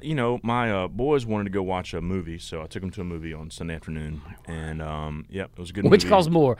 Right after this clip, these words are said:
Speaker 2: a movie or a tank of <laughs> gas right now?
Speaker 1: Well, actually, the tank of gas costs more, way more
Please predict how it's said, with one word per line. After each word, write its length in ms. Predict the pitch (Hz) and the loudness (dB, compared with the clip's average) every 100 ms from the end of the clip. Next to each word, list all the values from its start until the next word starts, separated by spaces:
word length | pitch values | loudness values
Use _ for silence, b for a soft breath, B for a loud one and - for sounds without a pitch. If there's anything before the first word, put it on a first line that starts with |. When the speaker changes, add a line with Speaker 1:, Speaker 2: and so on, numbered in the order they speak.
| B B | B B
Speaker 2:
a 80 | - | 0
movie 560 | 160 320 240 156 135 123 b - - - - | 6 8 8 6 2 0 b -20 -20 -14 -4
or 100 | 143 | 0
a 40 | |
tank 200 | 175 165 | 4 2
of 100 | 143 | 4
<laughs> 160 | 143 - | 2 4
gas 280 | 175 120 151 | 2 2 -2
right 180 | 117 | 0
now? 280 | 120 107 95 | -2 -6 -8
Speaker 1:
Well, 600 | - 92 98 104 101 101 - - - | -4 2 4 6 4 2 -2 -10 -2
actually, 300 | 107 127 127 | 0 0 -2
the 80 | 92 | -2
tank 240 | - 113 | -2 -4
of 60 | 85 | -2
gas 280 | 98 147 - | -4 -4 -6
costs 180 | 78 82 | -8 -6
more, 300 | 76 73 - - - | -4 -4 -6 -10 -4
way 260 | 104 160 | 0 2
more 380 | 147 85 71 - | 2 0 -4 -14